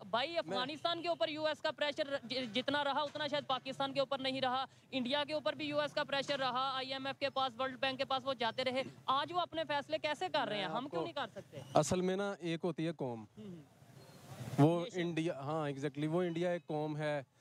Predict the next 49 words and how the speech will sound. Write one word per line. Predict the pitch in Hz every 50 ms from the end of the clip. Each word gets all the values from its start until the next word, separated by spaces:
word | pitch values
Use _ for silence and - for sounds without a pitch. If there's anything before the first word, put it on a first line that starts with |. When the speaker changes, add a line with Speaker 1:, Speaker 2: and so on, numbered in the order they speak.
| - - - - -
Speaker 2:
चाइना | 185 170 170 170 175 175 175
एक | 175 165 -
कौम | - 156 156 156 151 143
है, | 147 147 147 151 143 135 135 - _ _ _ _ _ _ _ -
even | 165 175 170 180 180 180 170
बांग्लादेश | 156 165 165 165 170 175 170 180 185 170
जो | 151 170 160
हमसे | 160 160 160 - 180 175
टूटा | - 170 156 151 143 175 165 160 156
सेवेंटी | 143 - - 160 156 151 156 160 165 156
वन | 151 156 160 156
में, | 156 165 160
वो | 151 165 175 175
एक | 175 165 - -
कौम | 151 147 147 147 143
है। | 135 143 139 139 131
Speaker 1:
ठीक | - _ - 185 180 - -
है। | - -
Speaker 2:
हम | 175 190 220 226
लोग | 226 214 214 208 202 190
हजूम | 180 143 147 147 147 143 123
हैं, | 101 95 - _ _ _ - - - - -
तो | 220 214
हजूम | 185 202 165 147 170 180 196 214 226 233 233 233 233 233 233 226 -
ऐसा | 202 190 185 - 240
ही | 240
होता | 220 175 156 156 190
है, | 202 208 190
हजूम | 190 170 170 185 185
के | 180 202
पास | 185 202 202 185 -
कोई | 208 196
clear | - - 175 180 190 190
agenda | 196 180 170 170 170 170 185 180
नहीं | 185 202 202
होता, | 165 143 - 170 180 190 190 - _ _ _ - - _ -
हजूम | 180 160 151 185 202 214 220 214
ऐसा | 208 202 190 214
ही | 220 220
है, | 220
कोई | 202 - 208 202 214 214
जिस, | 175 190 196 - -
जिधर | 170 156 185 196 214 196
लगाएगा | 196 185 170 170 175 190 196 202
उधर | 190 185 196
लग | 180 165 156 156
जाएगा। | 156 175 196 208 202 202 175 151
कौम | - - 185 196 208 214 220 214
एक | 214 196 - 202